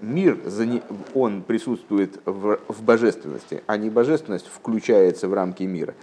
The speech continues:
Что это значит? Мы же сказали только что, что есть божественность, которая, да, одевается в мироздание. Правильно?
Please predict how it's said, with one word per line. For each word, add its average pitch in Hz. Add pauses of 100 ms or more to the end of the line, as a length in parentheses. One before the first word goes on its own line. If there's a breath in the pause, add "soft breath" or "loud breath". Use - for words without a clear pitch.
(300 loud breath)
Что -
это 87
значит? 82
Мы 90
же 87
сказали 87
только 78
что, -
что -
есть 92
божественность, 92
которая, 95
да, 180
одевается 87
в 82
мироздание. 80 (1080 soft breath)
Правильно? 127